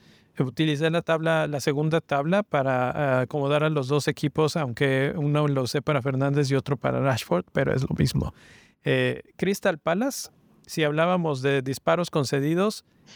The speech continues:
es el que más disparos concede de, en todas las categorías, en tiros, en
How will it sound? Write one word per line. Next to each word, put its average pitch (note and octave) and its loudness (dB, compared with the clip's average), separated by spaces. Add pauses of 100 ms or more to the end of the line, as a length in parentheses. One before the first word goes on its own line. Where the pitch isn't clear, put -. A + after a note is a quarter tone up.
(100)
es C3 0
el C#3+ 0
que D3 0
más E3 0
disparos D3+ -2
concede D3+ 0
de, C#3 0 (160)
en E3 2
todas A3 0
las G3 -2
categorías, C3 -2
en C3+ 0
tiros, A#3 0
en D3+ 0